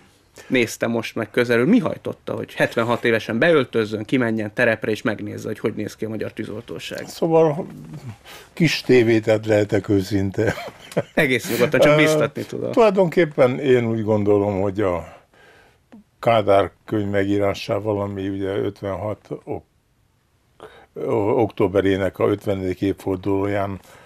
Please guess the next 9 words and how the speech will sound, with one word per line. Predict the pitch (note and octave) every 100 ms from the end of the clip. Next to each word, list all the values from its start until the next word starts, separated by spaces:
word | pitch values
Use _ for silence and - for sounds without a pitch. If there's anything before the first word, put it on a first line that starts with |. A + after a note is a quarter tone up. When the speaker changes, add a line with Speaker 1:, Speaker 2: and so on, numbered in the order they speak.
| _
Speaker 2:
tehát | - G2+
négy | F#2+ F#2 F2+
évvel | F2+ F#2 F#2+
ezelőtt | F#2 F#2+ F#2 F2+
jelent | G#2 F#2+ F#2 F#2 G#2
meg, | A2 B2+ - _ - - -
Kádár | G#2 G2+ G2
János | G2 F#2+ G2+ -
élete, | B2 A#2 A2+ - C#3